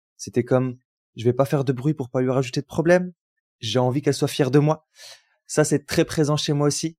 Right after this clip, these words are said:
dans mon histoire. Et, euh, donc ça, c'était ton passage du moi social qui a fait que tu as pris certaines décisions, euh, qui étaient pas forcément pour toi, mais c'était pour les autres. Et puis, à un moment, certainement, qu'il y a eu le mois de la peur. Celui-là, je, peut-être que tu pourras nous en parler après.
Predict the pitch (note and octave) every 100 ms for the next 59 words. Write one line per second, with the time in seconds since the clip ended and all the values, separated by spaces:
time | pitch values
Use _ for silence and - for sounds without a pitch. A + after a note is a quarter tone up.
0 | - A#2+ B2 B2+ A#2+ C#3 C#3+ - _ _
1 | _ _ _ _ _ C3 C3 B2+ A#2+ A#2+
2 | A2+ A#2+ - D#3+ D#3+ D#3 D#3 C#3 C3+ B2+
3 | C3+ C3+ D#3 C#3 B2 C3+ C#3 D3 D3 -
4 | C3 D#3 - A2+ C#3 C#3 B2 - A2 -
5 | C3+ C3 C3 B2 A#2+ - A#2 A2+ B2+ C#3
6 | G#2+ - _ _ _ - - - G3+ G3+
7 | - F3+ F3 - E3 - D#3+ - _ _
8 | _ - A#2 A#2+ D3 D3+ D3+ D3+ A#2+ A#2+
9 | - _ _ _ _ _ _ _ _ _
10 | C3 - D3+ C#3+ D3+ E3 F3 D#3+ - C#3
11 | D3 D#3 C#3 C3+ C3+ C3+ C3 C#3 C#3 E3
12 | F#3+ - B2+ A2+ A#2+ C3+ A#2 A#2+ A#2 A2+
13 | - _ _ _ _ _ - D#3+ - -
14 | - A#2+ B2 B2 B2+ B2+ B2+ B2+ - F#3+